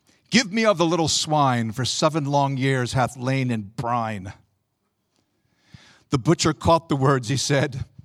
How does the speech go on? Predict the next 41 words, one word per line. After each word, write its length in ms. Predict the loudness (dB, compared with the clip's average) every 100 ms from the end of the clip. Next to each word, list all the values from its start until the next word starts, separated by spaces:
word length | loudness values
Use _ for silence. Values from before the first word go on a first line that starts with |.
| -20 _ _ _
and 140 | -8
forthwith 560 | 0 2 2 2 -2 -2
from 220 | -2 -2
the 80 | 0
portal 340 | 0 0 0
fled. 500 | -2 -2 -2 -4 -8 -16 -20 _ _ -4
"Butcher, 260 | -2 -2
butcher, 360 | 0 0 0 -4
do 180 | -2 -2
not 220 | 0 -2
flee. 520 | -4 -4 -2 -2 -4 _ _
Repent, 480 | -4 -2 -2 -2 -2
and 180 | -2 -2
God 320 | 0 0 0
will 160 | -2 -4
pardon 580 | -2 0 0 0 0
thee." 400 | 2 2 0 -8 -14 _ _ _ _ _ _ _
Saint 280 | -10 -8 -6
Nicholas 400 | -4 -2 -2 -2
the 100 | -6
trub-, 320 | -2 -4 -4 -6
tub 200 | -2 0
drew 100 | 0
near, 300 | 2 2 0
and 260 | -2 -2 0
lo, 220 | 0 0
he 100 | -4
placed 400 | -4 -4 -4 -6
three 200 | -4 -4
fingers 480 | -4 -4 -4 -4 -2
there. 300 | -2 -4 -6 _ _ _
The 80 | -8
first 280 | -2 0 0
one 120 | -2
swad-, 340 | -4 -2 -2 -4
said, 260 | -8 -2 2
"I 100 | 2
sweetly 420 | 2 -2 -6 -4
rest." 320 | -2 -2 -2
The 80 | -6
second 500 | -2 -2 -2 -8 -10